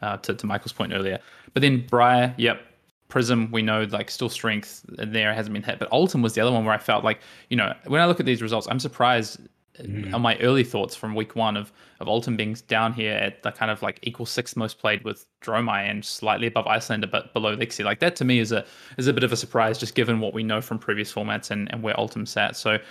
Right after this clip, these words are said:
Speaker 1: yeah, I don't know. What, Michael, any surprises for you in this representation? Like, are you surprised by where Ultim sat versus, say, Lexi and Iyslander?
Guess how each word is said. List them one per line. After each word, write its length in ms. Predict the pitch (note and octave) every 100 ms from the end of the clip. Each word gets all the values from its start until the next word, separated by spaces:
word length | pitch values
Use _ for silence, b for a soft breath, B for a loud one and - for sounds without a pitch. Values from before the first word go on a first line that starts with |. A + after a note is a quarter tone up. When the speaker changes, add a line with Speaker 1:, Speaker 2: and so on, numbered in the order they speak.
| B B -
Speaker 1:
yeah, 160 | D3
I 40 | B2+
don't 120 | C#3+
know. 240 | D3 D#2
What, 520 | G#2+ D3 - E2+ - -
Michael, 360 | C3+ D#3+ F3
any 160 | D3+ F3
surprises 460 | F3 - C3+ B2
for 100 | -
you 240 | A2 G#2+ A2
in 60 |
this 120 | A#2 B2+
representation? 460 | A#2+ C3 B2+ C3+
Like, 120 | A#2 A2
are 20 |
you 160 | A2+
surprised 500 | A2 A#2+ - A2 A2+
by 260 | - A2 A2 - - _ A#2
where 160 | A2
Ultim 320 | G#2 A2+ A#2+ A2+
sat 300 | - B2+ A#2
versus, 340 | A2 - G#2+
say, 280 | - G#2 G2+
Lexi 260 | A2+ G#2+
and 100 | G#2+
Iyslander? 400 | G#2 G#2+ C3+ D3